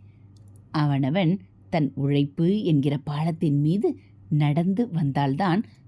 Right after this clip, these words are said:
பத்திரமான இடத்தை அடைய முடியும். ஏதாவது எசக பிசகா தவறி நடந்தால்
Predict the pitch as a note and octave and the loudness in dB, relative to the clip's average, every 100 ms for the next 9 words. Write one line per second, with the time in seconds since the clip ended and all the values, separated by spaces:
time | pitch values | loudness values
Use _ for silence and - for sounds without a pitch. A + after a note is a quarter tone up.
0 | - C3+ D3 - - D3+ C3 C#3 G#3 D4 | -8 -2 -2 -4 -4 -2 0 0 2 0
1 | - - - D3 D3+ D3 - F#3 G3+ - | -2 -14 -6 -2 0 -2 -2 0 -2 -6
2 | - - F#3+ G#3 E3+ G#3+ G#3+ A3 A3+ - | -20 -8 -4 -2 -2 -2 -2 -2 -4 -6
3 | - - - - - - - D3+ C#3+ C#3+ | -12 -20 -20 -20 -20 -12 -6 -4 -2 -4
4 | C#3+ F3+ F3 G#3 - - - C#3 - B2 | -2 -2 -2 -2 -8 -20 -12 -12 -10 -10
5 | D#3+ D3+ - D#3 F4 E4+ - - - D#3 | -8 -8 -6 -4 -6 -8 -18 -20 -10 -6
6 | D3 F3+ F#3+ C#3+ C#3 D3+ E3+ G3 | -4 -2 -2 -4 -4 -2 0 -2